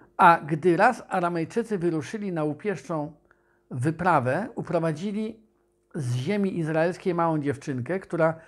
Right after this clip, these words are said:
usługiwała żonie Naamana. Czyli to jest ta mała służąca. Pewnego razu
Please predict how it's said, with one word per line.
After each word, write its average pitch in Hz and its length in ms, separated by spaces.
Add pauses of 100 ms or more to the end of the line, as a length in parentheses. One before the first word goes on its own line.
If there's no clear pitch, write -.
(200)
usługiwała 175 720
żonie 156 360
Naamana. 120 640 (440)
Czyli - 200
to - 80
jest 143 120
ta 151 100
mała 131 260
służąca. 117 560 (1040)
Pewnego 220 420
razu 196 540